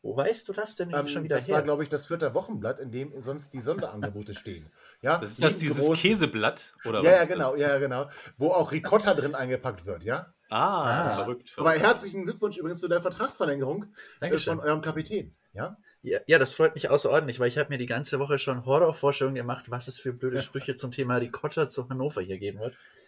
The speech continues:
Speaker 1: Und zwei Stunden vor der Aufnahme verlängert der liebe Branimir. Ich, das ist, das ist Fanservice. Der wird in Fürth noch groß geschrieben.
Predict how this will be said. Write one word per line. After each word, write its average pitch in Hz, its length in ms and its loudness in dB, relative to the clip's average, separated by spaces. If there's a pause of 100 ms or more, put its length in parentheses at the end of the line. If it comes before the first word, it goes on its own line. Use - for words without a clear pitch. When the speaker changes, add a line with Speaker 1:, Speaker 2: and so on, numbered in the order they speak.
(120)
Speaker 1:
Und 123 200 -4
zwei 117 260 2
Stunden 147 340 -2
vor 139 140 -2
der 135 140 2
Aufnahme 131 400 -2
verlängert 123 440 -4
der 98 160 -2
liebe 107 280 -2
Branimir. 98 460 -8
Ich, 98 100 -12
das - 180 -4
ist, - 220 -4 (220)
das 220 260 4
ist - 200 2
Fanservice. 165 640 4
Der 131 140 2
wird 175 140 4
in 151 100 -6
Fürth 185 240 2
noch 165 140 -4
groß 220 220 2
geschrieben. 95 460 -10